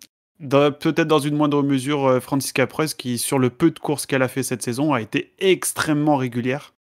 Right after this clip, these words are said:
Et, euh, non, ouais, clairement, Lisa Vitozzi, euh,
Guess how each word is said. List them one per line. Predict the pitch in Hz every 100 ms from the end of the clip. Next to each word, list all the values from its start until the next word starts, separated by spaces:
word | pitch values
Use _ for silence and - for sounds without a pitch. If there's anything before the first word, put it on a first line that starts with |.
| _ _ _ _ _ _ _ _ _ _
Et, | 113 107 104
euh, | 104 107
non, | 117 135
ouais, | 139
clairement, | 127 120 123 131
Lisa | 113 117
Vitozzi, | 107 117 110 131
euh, | 117 107